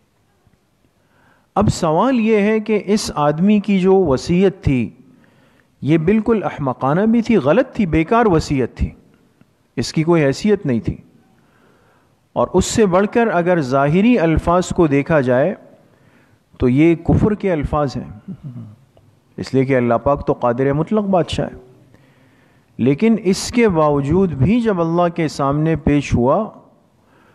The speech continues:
और एतराफ़ किया कि अल्लाह, मेरा ये सब कुछ कहना और करना सिर्फ आपके खौफ की वजह से था, खौफ की वजह से था।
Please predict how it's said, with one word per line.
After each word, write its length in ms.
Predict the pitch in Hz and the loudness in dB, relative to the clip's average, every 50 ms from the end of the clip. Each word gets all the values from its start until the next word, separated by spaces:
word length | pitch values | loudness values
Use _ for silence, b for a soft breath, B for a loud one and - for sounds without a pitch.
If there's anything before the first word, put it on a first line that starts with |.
| b b b b b b _ - | b b b b b b _ -2
और 160 | 123 127 123 - 131 | -2 -2 0 0 0
एतराफ़ 560 | 135 139 131 - 147 147 160 190 220 214 - | 0 0 0 2 2 2 2 2 0 0 -2
किया 260 | - 202 196 196 190 | -2 0 0 0 0
कि 160 | 185 - 175 160 | 0 0 0 0
अल्लाह, 280 | 160 160 165 190 202 190 | 2 2 2 2 2 2
मेरा 260 | 170 160 165 170 175 | 4 2 4 4 4
ये 180 | 175 175 175 165 | 2 2 2 0
सब 280 | 165 - - 190 185 - | 0 -2 -4 -4 -4 -2
कुछ 240 | - 185 170 - - | 0 0 0 0 -2
कहना 360 | - 143 135 143 151 165 180 190 | -2 0 0 2 2 2 2 2
और 320 | 185 - - 139 139 131 | 0 0 0 0 0 -2
करना 420 | - - 139 139 147 160 170 180 180 | -2 -2 -2 0 0 2 2 2 0
सिर्फ 600 | 170 - - - - 240 285 302 - - - - 175 | 0 -2 -6 -2 0 0 2 2 0 -2 -4 -2 0
आपके 380 | 175 185 185 - - 214 202 | 0 0 0 -2 -2 -2 -2
खौफ 460 | 185 156 147 160 202 247 285 - - | -2 -2 0 2 4 4 4 2 2
की 140 | - - 247 220 | 0 2 2 4
वजह 260 | 180 165 147 143 123 | 4 4 2 2 0
से 160 | - - 110 | 0 -4 -8
था, 160 | 95 - - - - - _ _ _ _ _ b b b b b b b b b b b b _ _ _ _ _ _ _ _ _ _ _ _ - | -8 -8 -14 -18 -20 -20 _ _ _ _ _ b b b b b b b b b b b b _ _ _ _ _ _ _ _ _ _ _ _ -20
खौफ 440 | - - - 180 214 262 269 - - | -12 -4 0 4 4 4 4 2 0
की 140 | - 233 220 | 0 2 2
वजह 280 | 190 175 151 151 139 123 | 2 2 2 2 0 0
से 160 | - 117 104 | -2 -6 -6
था। 180 | - - - | -6 -8 -14